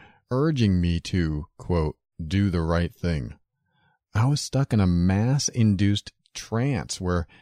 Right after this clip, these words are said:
everyone was waiting to see what someone else did before making a decision on their own.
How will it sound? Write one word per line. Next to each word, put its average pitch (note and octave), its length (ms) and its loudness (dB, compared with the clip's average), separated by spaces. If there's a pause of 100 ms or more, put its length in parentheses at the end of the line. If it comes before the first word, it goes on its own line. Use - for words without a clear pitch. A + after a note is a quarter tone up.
(280)
everyone C3 600 2
was G2 140 0
waiting G#2 420 2
to G2 100 0
see G#2 200 -2
what F2+ 220 0
someone A2+ 460 2
else A#2+ 220 0
did D#2 320 -4 (460)
before G#2+ 300 2
making F#2+ 300 2
a F2 40 0
decision E2+ 440 0
on E2 120 0
their D#2+ 200 -2
own. D2+ 320 -2